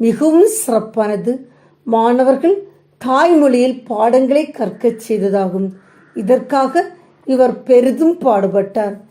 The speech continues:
இன்றைக்கு தாய்மொழியில் பாடங்களை கற்றால் தன் குழந்தைகள் அறிவிலும் சிந்திக்கும் திறனிலும் சிறப்பாக வளர்வார்கள் என்றதொரு கருத்து வலியுறுத்தப்படுகிறது.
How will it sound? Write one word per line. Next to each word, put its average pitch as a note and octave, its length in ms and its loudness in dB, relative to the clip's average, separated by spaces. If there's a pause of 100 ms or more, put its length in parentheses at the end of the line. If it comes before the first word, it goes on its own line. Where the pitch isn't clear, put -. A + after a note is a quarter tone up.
(600)
இன்றைக்கு B3+ 640 2 (540)
தாய்மொழியில் E4+ 760 4
பாடங்களை C#4+ 600 0
கற்றால் A#3 520 -2
தன் A3 260 -2
குழந்தைகள் D4 600 2 (440)
அறிவிலும் A#3+ 640 0 (340)
சிந்திக்கும் F#4+ 760 2
திறனிலும் A#3 680 2
சிறப்பாக D#4 800 0
வளர்வார்கள் A#3+ 720 2
என்றதொரு G#3 520 -2
கருத்து A#3 500 -2
வலியுறுத்தப்படுகிறது. G#3 1160 -2